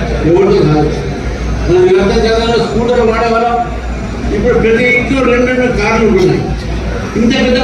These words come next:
మార్పు జరిగినటువంటి విషయాలు మనం గుర్తించాల్సిన అవసరం ఉంది. ఇకపోతే స్థానిక రాజకీయాలకు మనం వస్తే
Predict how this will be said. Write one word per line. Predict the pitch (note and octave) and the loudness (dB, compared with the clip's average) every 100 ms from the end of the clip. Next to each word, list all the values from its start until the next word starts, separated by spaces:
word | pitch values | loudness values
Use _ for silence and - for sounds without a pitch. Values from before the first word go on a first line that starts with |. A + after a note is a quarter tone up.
| A3 | 0
మార్పు | A3+ - - B3+ | 0 -2 -2 0
జరిగినటువంటి | B3 B3 A#3 A3+ G#3+ | 0 -2 -2 -2 -2
విషయాలు | A#3 A#3+ A3 | 0 0 0
మనం | F#3 G3 | 2 2
గుర్తించాల్సిన | G#3 D#3+ F3 D3+ D#3 | 2 2 2 2 2
అవసరం | D3+ D#3 A#2+ | 2 2 2
ఉంది. | G#2+ - - - - - - - - - C3+ D3+ | 0 -2 -6 -6 -4 -4 -4 -4 -4 -6 -2 2
ఇకపోతే | E3 G3+ G3+ G#3 F#3+ - - - - - - - - - - - - - - | 4 4 4 2 2 -2 -4 -6 -6 -4 -6 -6 -6 -6 -4 -4 -4 -4 -2
స్థానిక | F#3+ G3+ G3+ F#3+ | 0 2 0 0
రాజకీయాలకు | G3+ G3+ G3+ G3 F#3 | 0 0 0 0 0
మనం | F3+ F#3+ | 2 2
వస్తే | G3+ | 2